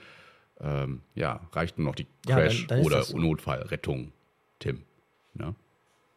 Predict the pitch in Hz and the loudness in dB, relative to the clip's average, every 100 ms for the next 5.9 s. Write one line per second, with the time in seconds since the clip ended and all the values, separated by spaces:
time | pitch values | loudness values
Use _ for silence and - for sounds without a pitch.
0 | - - _ _ - - _ _ - 123 | -20 -20 _ _ -18 -18 _ _ -2 -2
1 | - 135 131 160 180 151 143 156 165 170 | 0 -2 4 4 8 8 10 10 10 8
2 | 165 147 139 156 147 147 143 131 135 135 | 8 6 6 4 4 4 4 4 4 2
3 | 127 135 135 127 127 123 131 127 - - | 2 0 2 2 4 6 6 4 2 2
4 | - 127 135 123 117 117 113 113 113 - | 0 2 2 4 4 4 2 4 2 2
5 | 117 - 113 107 - 110 104 104 | -2 0 -2 -2 -6 -2 0 -2